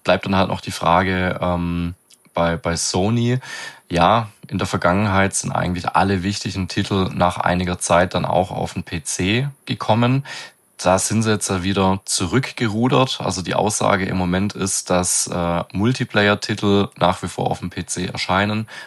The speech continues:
aber dass halt so diese Singleplayer-Sachen wie ein neues The Last of Us, ein neues God of War, ein neues Horizon, dass das halt PlayStation exklusiv bleibt. Aber ich meine, Strategien können sich auch ändern. Ja. Also nur weil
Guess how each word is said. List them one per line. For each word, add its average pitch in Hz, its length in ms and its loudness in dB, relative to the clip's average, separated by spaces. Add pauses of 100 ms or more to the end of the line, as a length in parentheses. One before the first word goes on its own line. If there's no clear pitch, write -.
aber 85 180 0
dass 87 200 -4
halt 90 140 0
so 90 100 -6
diese 85 260 -6
Singleplayer-Sachen 87 1080 0
wie 85 100 -4
ein 80 360 0 (400)
neues 90 320 4
The 92 80 -4
Last 85 300 4
of 87 140 -6
Us, 82 240 2
ein 85 160 -2
neues 78 520 -2
God 85 160 2
of 87 200 -2
War, 82 220 2
ein 80 100 0
neues 82 280 0
Horizon, 82 600 0
dass - 160 -6
das 87 220 -2
halt 80 320 -2 (440)
PlayStation 90 480 0
exklusiv 87 600 -4
bleibt. 90 420 0 (380)
Aber 85 360 4
ich - 120 -6
meine, 82 360 2 (180)
Strategien 85 720 0
können 87 280 0
sich - 220 -4
auch - 200 -6
ändern. 76 360 -2 (380)
Ja. 78 220 0 (520)
Also 82 160 -2
nur 85 200 2
weil 82 380 4